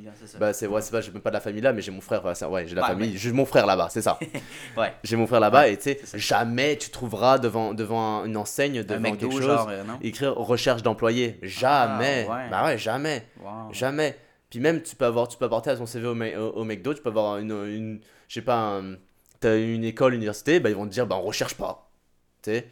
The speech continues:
Speaker 2: tu peux demander ton C V, tu peux avoir un bac plus cinq, même, et tu veux travailler au McDo, ils vont te dire, « Bah, on recherche pas, on est déjà en plein d'employés, tout le monde travaille, euh. »
Speaker 1: Ah,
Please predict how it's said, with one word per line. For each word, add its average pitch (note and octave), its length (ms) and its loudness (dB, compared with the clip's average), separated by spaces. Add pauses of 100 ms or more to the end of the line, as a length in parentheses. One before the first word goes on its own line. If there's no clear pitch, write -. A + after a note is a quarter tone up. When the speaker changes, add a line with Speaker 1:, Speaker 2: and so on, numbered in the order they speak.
(160)
Speaker 2:
tu - 120 -14
peux C3+ 100 0
demander B2 260 2
ton A#2+ 140 -4
C A#2+ 140 0
V, B2+ 160 4
tu - 100 -12
peux C3 80 2
avoir A2 200 6
un A2 100 2
bac A2 200 2
plus A#2 140 -8
cinq, C#3 380 0
même, A2+ 260 -4
et G#2+ 80 -8
tu - 160 -14
veux A2 120 -6
travailler G#2+ 200 2
au - 20 -4
McDo, A2+ 180 -4
ils G3 80 -8
vont B2+ 120 -4
te G2+ 60 -8
dire, « A2 120 -2
Bah, G2+ 120 -2
on F2 100 -6
recherche A2 300 -6
pas, F3+ 180 4
on A3 40 -8
est A#2+ 60 -4
déjà G#2+ 160 0
en G2+ 80 -2
plein A2 300 -6
d'employés, G#2+ 380 -4
tout C3+ 100 -16
le A2+ 60 -8
monde A2 140 -6
travaille, A2+ 440 2
euh. » G2 120 -2
Speaker 1:
Ah, D#3+ 460 -8